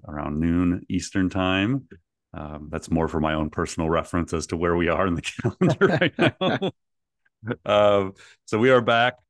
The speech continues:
Speaker 1: for our weekly episode with our three big topics and a bunch of rapid fire. This episode is brought to us by MAICON two thousand twenty-three, which happened already. Uh, if you missed it at the end of July, you can now get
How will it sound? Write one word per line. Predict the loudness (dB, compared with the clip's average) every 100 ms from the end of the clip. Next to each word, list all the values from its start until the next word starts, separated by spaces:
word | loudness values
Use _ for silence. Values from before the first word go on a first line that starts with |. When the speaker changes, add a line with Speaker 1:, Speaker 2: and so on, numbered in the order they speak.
| _
Speaker 1:
for | -2
our | 0
weekly | 0 -2
episode | -4 -4 -4 0 0 -2
with | -4 -6
our | -6 -6
three | -6 -6
big | -2 -2 -2
topics | -4 -2 -2 -6 -6
and | -6
a |
bunch | -6 -6
of | -4
rapid | -2 -2 -6
fire. | -4 -2 -2 -6
This | -10
episode | -14 -16 -10 -8
is | -8
brought | -2 -2 -2
to | -4 -8
us |
by | -4 -2 -2 -2 -6 -4
MAICON | -2 -2 -4 -6 -6
two | -6
thousand | -6 -6 -10
twenty-three, | -10 -12 -12 -4 2 4 4
which | 0 -6 -8
happened | -6 -4 0 0 2
already. | 2 2 0 -2 -4 _ _ _ -18
Uh, | -12
if | -12 -8
you | -2
missed | -2 -2
it | -2
at | -2
the | -4 -2
end | 0 0
of | -2
July, | -4 2 2 4 2 -2 -8 _ -14
you | -12
can | -10 -8
now | -4 -2 -2
get | -2 -4 -4 -8